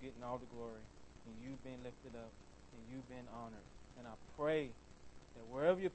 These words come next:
people are dealing with this morning, whatever circumstances they're living in, I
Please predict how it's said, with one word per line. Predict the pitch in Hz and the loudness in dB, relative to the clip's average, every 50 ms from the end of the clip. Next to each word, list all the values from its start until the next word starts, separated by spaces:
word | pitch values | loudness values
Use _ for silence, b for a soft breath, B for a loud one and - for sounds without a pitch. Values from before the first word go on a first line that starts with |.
| - | 2
people | 180 170 147 156 160 | -2 0 2 2 2
are | 143 139 | 2 2
dealing | 147 147 143 | 0 -2 -4
with | 135 135 131 | -6 -8 -10
this | 120 120 120 123 | -10 -10 -10 -8
morning, | 117 117 117 113 110 - - - - - - | -8 -8 -10 -10 -12 -12 -12 -14 -14 -10 -6
whatever | 123 131 147 165 170 170 - - | -2 0 2 2 2 0 2 6
circumstances | 170 175 170 - 165 - 165 156 160 147 139 | 6 6 6 4 -4 -8 -8 -8 -8 -8 -6
they're | 139 139 139 | -2 -2 -2
living | 135 127 123 123 117 117 110 | -2 -2 -4 -6 -8 -8 -10
in, | 107 104 104 101 - - - - - | -10 -10 -10 -12 -12 -12 -14 -8 -4
I | 123 | -2